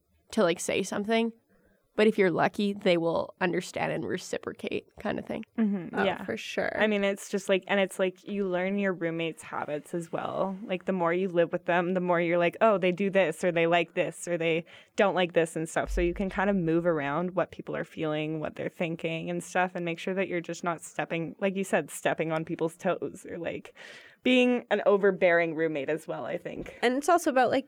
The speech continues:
Speaker 3: being there for your roommates. Like, yes, respect your mental health, but also respect theirs. Like, understand what they need,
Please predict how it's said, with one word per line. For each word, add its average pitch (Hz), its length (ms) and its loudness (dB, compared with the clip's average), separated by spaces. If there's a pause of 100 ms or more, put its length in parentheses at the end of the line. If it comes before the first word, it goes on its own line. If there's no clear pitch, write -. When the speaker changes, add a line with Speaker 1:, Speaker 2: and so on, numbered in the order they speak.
Speaker 3:
being 196 460 4
there - 340 -2
for - 140 -4
your - 160 -2
roommates. - 600 -8
Like, 226 220 -2
yes, - 460 0
respect - 420 -4
your 226 140 4
mental 214 400 -2
health, - 400 -2
but 262 120 0
also 294 280 0
respect 339 440 -2 (140)
theirs. 220 480 2
Like, - 200 2
understand 262 540 0
what 233 160 0
they 262 140 0
need, 208 460 2